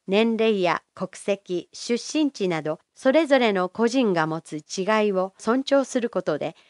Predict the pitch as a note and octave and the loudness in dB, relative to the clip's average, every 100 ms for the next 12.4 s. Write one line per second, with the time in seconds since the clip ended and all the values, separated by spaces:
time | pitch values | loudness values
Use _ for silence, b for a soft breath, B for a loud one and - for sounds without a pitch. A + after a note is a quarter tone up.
0 | b - A3+ G#3 G3+ G3 F#3 F#3 - F#3 | b 0 2 4 4 0 -2 -6 -2 0
1 | F3+ E3 G3 C4 C4+ C4 - A#3+ B3 G#3+ | 0 -2 0 0 0 -4 -2 -6 -2 -2
2 | G3 F#3 F3+ D3 C#3+ D3 b b _ G#3 | 0 0 0 -2 -6 -10 b b _ 0
3 | G#3 G3+ G3 G3 F3+ E3+ E3+ A#3 - F#3+ | 4 4 4 2 4 2 0 -4 -2 -2
4 | F3 D#3+ F3 G#3 G#3 E3+ E3+ D#3+ E3 G#3 | -2 -2 -2 -2 -2 -4 -6 -6 -8 -8
5 | G#3 D#3 C3+ A#2+ D#3 - _ _ _ _ | -8 -8 -10 -12 -14 -18 _ _ _ _
6 | _ _ _ _ _ _ _ _ _ _ | _ _ _ _ _ _ _ _ _ _
7 | _ _ - C4 D#4 D#4 C#4+ B3 - F3+ | _ _ -2 2 4 2 0 -2 -2 -4
8 | D#3+ D#3+ - _ - F#3+ A3+ A#3+ B3 - | -4 -6 -10 _ -6 -2 2 0 0 0
9 | G3+ F3+ E3+ F#3+ A#3 - A#3 G#3+ F#3+ F3+ | 0 0 0 0 0 0 -2 0 -2 -4
10 | G3 D#3 C#3 - _ _ _ _ _ - | -6 -8 -8 -12 _ _ _ _ _ -6
11 | A3 G#3 C4+ B3+ B3+ A#3+ A#3 A#3 - G#3+ | -2 2 4 4 2 2 0 -2 -2 -6
12 | - - G3 F3+ | -4 -8 -6 -6